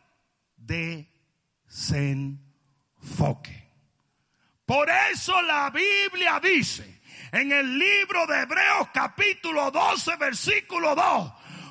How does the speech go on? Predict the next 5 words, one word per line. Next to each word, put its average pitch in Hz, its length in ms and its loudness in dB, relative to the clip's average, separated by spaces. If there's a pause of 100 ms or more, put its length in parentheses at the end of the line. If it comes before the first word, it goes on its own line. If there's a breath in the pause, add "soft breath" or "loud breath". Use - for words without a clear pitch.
(140 loud breath)
Puesto 349 920 2 (220 loud breath)
los 294 540 2
ojos 381 680 2 (220 loud breath)
en 359 380 2
Jesús. - 1900 2